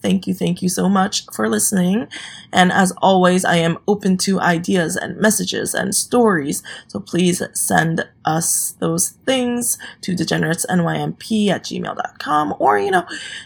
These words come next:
just D M me personally. And all, all of my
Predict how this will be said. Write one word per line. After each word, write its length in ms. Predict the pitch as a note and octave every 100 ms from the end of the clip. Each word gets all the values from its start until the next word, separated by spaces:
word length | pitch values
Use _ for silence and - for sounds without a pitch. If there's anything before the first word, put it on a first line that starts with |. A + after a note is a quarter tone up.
| -
just 200 | - -
D 120 | E3+
M 160 | F#4 D#4
me 1120 | F#3+ F3+ - _ _ A#3+ C#4+ C#4+ D4 C4 G3+
personally. 640 | - C4 - G3 E3+ G3+ - - - _
And 360 | F#3+ F#3 F3+ -
all, 480 | F#3+ G3 F#3 - -
all 160 | G#3 G3+
of 60 |
my 460 | G3+ F#3+ F#3+ F#3+